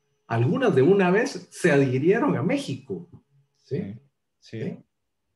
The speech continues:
Speaker 1: El caso, eh, <coughs> nicaragüense. O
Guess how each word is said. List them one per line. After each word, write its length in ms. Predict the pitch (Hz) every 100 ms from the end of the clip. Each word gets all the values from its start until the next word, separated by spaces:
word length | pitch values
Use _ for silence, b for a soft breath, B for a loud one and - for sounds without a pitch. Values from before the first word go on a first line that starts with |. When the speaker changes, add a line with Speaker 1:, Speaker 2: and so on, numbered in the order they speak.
| _ _ -
Speaker 1:
El 200 | 117 -
caso, 600 | 117 120 - 147 143 -
eh, 500 | 120 107 101 98 92 - _ _ _ _ _ _ _ _ _ _ _ -
<coughs> 200 | - -
nicaragüense. 720 | 135 - - - 466 - -
O 100 | 381